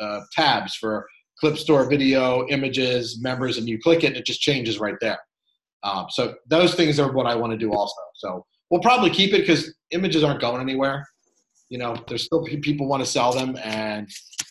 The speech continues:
it's just, it's just dropping, you know, more and more. But now I think it's starting to come back more because people do their selfies and their phones, and so images are still a seller, but they're just not massive enough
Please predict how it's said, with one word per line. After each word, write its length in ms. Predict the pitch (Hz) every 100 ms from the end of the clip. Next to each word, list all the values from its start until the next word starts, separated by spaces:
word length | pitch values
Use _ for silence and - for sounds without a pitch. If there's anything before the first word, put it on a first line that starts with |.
| - -
it's 120 | 117
just, 380 | - 147 - -
it's 180 | 131 -
just 200 | - -
dropping, 560 | 117 113 117 127 123 123
you 60 |
know, 160 | 120 120
more 240 | 117 110
and 80 | 113
more. 160 | 113 -
But 140 | 160
now 340 | 202 262 208 - - _ 160
I 60 |
think 120 | 220
it's 80 | 277
starting 200 | - 180
to 40 | 156
come 120 | 170
back 180 | 220 208
more 220 | 135 123
because 320 | 123 - 131
people 260 | - 160 151
do 120 | 135
their 140 | 113 101
selfies 760 | - 208 208 196 170 160 139
and 140 | 113 104
their 120 | -
phones, 400 | 190 185 170 151
and 160 | 131 113 - _ _
so 220 | - 147 143
images 380 | 175 175 151
are 60 | 143
still 500 | - 165 147 131 -
a 60 | 113
seller, 500 | - 180 147 120 117 110
but 140 | 113
they're 120 | 127
just 200 | 117 120
not 320 | 139 123 117 - _ _ _ _ _ _
massive 540 | 117 117 120 - 117 110
enough 240 | 104